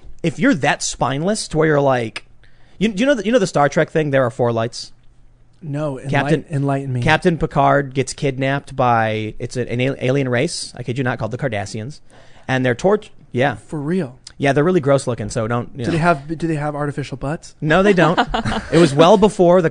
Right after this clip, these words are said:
Speaker 1: the Kardashians. But anyway, they, they, they're torturing him, and he said, there's four lights in front of him, and he's like, "There are five lights." And Picard keeps saying, "There are four lights," and, like, defying that they were trying to force him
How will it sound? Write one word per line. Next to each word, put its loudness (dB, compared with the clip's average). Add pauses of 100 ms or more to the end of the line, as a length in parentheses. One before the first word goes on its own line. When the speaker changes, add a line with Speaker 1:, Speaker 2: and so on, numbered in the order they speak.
(200)
Speaker 1:
the 0
Kardashians. -2 (280)
But 0
anyway, 4
they, 2
they, -2
they're -2
torturing 0
him, -6
and -4
he -2
said, 0
there's -4
four 0
lights -2
in -8
front -8
of -10
him, -6
and -6
he's -8
like, -6 (380)
"There 0
are -2
five 2
lights." -8 (100)
And -6
Picard -2
keeps -8
saying, -6
"There -4
are -8
four -6
lights," -4
and, -8
like, -8
defying -2
that -8
they 0
were -2
trying -4
to -10
force 0
him -4